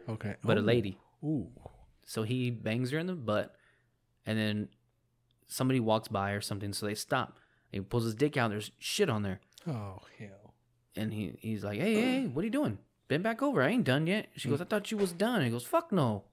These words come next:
Speaker 2: He goes, "Well, what about that?" He's, he just, like, shook his dick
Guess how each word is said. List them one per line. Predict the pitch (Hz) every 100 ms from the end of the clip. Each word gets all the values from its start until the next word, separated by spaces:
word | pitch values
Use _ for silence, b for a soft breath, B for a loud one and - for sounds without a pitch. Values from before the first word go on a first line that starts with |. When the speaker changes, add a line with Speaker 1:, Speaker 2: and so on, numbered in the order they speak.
| _ -
Speaker 2:
He |
goes, | -
"Well, | 202
what | 233 254
about | 240 - -
that?" | - 311 - - _ _
He's, | 127 156 147 -
he | 147
just, | 175 208 202
like, | 143 117 - _ _ _ _ _ _ _ _
shook | - - 185 190
his | 139
dick | 110 117 - -